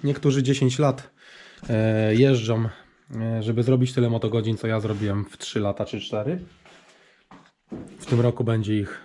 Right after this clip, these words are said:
bardzo szybko też przybywać. No i dobra, jest jak jest. Nie będziemy tutaj płakać nad rozlanym mlekiem. Trzeba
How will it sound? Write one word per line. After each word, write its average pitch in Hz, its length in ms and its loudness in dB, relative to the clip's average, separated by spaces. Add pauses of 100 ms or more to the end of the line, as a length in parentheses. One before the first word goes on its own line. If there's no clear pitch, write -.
bardzo 120 500 -2
szybko - 300 -8
też - 160 -4
przybywać. 170 580 0 (960)
No 147 60 4
i - 20 6
dobra, 175 320 4 (200)
jest 139 240 2
jak 123 200 0
jest. 117 320 -2 (1300)
Nie 123 140 4
będziemy 135 360 4
tutaj 127 240 0
płakać 127 460 -2 (240)
nad 117 320 2 (100)
rozlanym 117 640 2
mlekiem. 107 440 -2 (840)
Trzeba 120 440 0